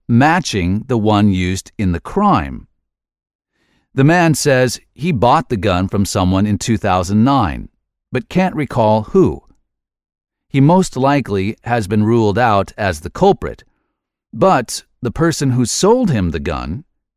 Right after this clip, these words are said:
could be the person who used it to kill three innocent women.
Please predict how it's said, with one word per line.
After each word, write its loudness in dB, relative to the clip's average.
could 2
be 2
the -6
person -2
who 0
used 0
it -8
to -6
kill 0
three -4
innocent -4
women. -4